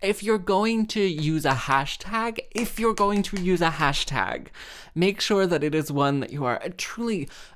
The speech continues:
if you're going to use a hashtag, if you're going to use a gif, these are the only two, this is my only social media,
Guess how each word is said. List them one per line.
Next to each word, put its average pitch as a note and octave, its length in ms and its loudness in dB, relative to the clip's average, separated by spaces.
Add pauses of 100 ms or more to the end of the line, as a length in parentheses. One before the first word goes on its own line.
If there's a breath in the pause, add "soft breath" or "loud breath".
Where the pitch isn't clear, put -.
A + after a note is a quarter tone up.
(120)
if E3+ 100 0
you're G3 120 2
going G#3 180 4
to G#3 120 -4
use F3+ 120 0
a D3 60 4
hashtag, F#3 640 0
if D3 140 2
you're D3 100 0
going D#3+ 220 2
to F#3+ 100 -4
use D#3 140 0
a C#3 60 2
gif, - 580 -2 (220 loud breath)
these G3 220 2
are A3 80 4
the G3+ 160 4
only E3+ 360 4
two, D3 440 2
this F#3 180 0
is A#3 140 0
my G3 140 2
only E3 320 4
social D#3 340 2
media, A#2+ 520 0